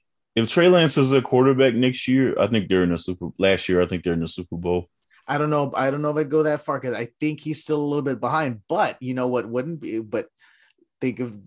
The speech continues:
Speaker 2: what they could have. This is what could have happened
Speaker 1: Mm-hmm.
Speaker 2: had Kyle, Kyle Shanahan could have had his cake and eaten it too. He could
Speaker 1: Mm-hmm.
Speaker 2: have,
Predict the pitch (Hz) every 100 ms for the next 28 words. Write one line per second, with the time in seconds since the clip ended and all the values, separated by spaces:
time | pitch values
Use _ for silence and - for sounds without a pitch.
0 | - 123 131 131 123 156 160 131 123 170
1 | - 202 247 247 262 247 170 160 160 -
2 | 120 - _ _ _ _ _ _ - 82
3 | 147 143 131 - - 156 165 160 143 165
4 | 175 - 220 208 202 - 190 180 175 180
5 | 180 175 - 180 170 170 170 160 139 156
6 | 92 - _ _ _ _ 151 165 - 202
7 | 185 160